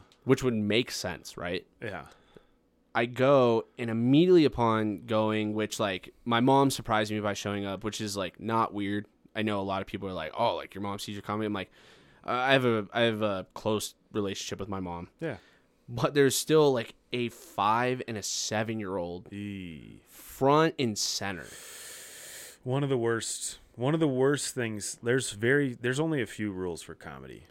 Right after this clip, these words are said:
Speaker 1: Yeah.
Speaker 2: One of 'em is, one of 'em is nighttime.
Speaker 1: Mm-hmm.
Speaker 2: One of 'em is, uh,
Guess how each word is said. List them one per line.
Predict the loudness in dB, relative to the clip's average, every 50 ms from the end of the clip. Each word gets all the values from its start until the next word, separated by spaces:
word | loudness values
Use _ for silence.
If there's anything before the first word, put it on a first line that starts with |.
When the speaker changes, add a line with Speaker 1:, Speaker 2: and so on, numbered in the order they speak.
| _ _ _ _ _ _ _ _ _ _ _
Speaker 1:
Yeah. | -2 0 0 0
Speaker 2:
One | 0 0 0
of | -2 -2
'em | -2 -4 -4 -4
is, | -4 -4 -6 -6 -8 -8 -10 -12 -14
one | -10 -6 -4 -2 -2
of | -2 -2
'em | -4 -2 -2
is | -2 -4 -4 -6 -10 -12 -12
nighttime. | -6 -4 -2 -2 -4 -4 -6 -6 -6 -6 -6 -6 -8 -12 -16 -16 _ -8
Speaker 1:
Mm-hmm. | -8 -6 -6 -8 -8 -6
Speaker 2:
One | -4 -2 -2 -2 -2
of | -2 -2
'em | -4 -2 -2
is, | 0 0 0 -2 -2 -6 -8 -10 -12 -14 -18 _ _ _ -14
uh, | -12 -10 -8 -8 -8 -8 -10 -10 -12